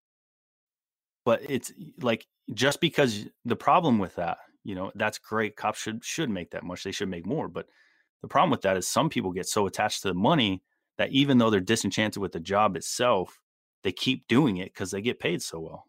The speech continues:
And it's like, those people kind of were hard to be around. And you don't really have that in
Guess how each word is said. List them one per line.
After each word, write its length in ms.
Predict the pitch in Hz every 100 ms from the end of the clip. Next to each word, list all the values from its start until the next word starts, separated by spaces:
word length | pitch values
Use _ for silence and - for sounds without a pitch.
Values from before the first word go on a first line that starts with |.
| -
And 160 | 95
it's 160 | 95 -
like, 340 | 92 87 _ _ _ -
those 300 | 107 135 135
people 340 | - 104 95
kind 200 | - 95
of 160 | 90 85 _ _ _ _ _ -
were 100 | 98
hard 200 | 101 95
to 60 |
be 180 | 82 107
around. 400 | 110 87 85 85 - -
And 240 | 92 87 90
you 80 |
don't 180 | 110 113
really 180 | 117 113
have 340 | - 135 139
that 240 | 101 95 -
in 320 | 95 92 92